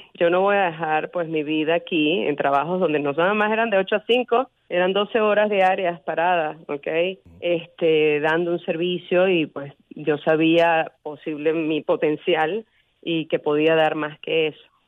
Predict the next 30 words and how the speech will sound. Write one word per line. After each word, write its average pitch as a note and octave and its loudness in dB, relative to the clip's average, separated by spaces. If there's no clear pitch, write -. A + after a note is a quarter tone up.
Hoy F3+ 2
en G#3 0
día A3 2
no F3+ -6
trabajo F#3+ -4
doce, G#3 -8
lo F#3+ -10
que E3 -10
tú D#3+ -6
dices, F#3 0
trabajo D#3 -2
veinte F#3+ 0
horas F3 0
diarias, E3+ -2
pero F#3 2
es E3 -8
que, G#3+ -2
eh, D#3+ -2
tiene F#3 0
que, G3+ -2
¿cómo, A#3+ 0
cómo B3 2
explico? F3 0
Existe G#3+ 0
algo A3 0
que F3+ 0
viene F#3+ 0
dentro E3 -2
de D3 0
ti G3 -4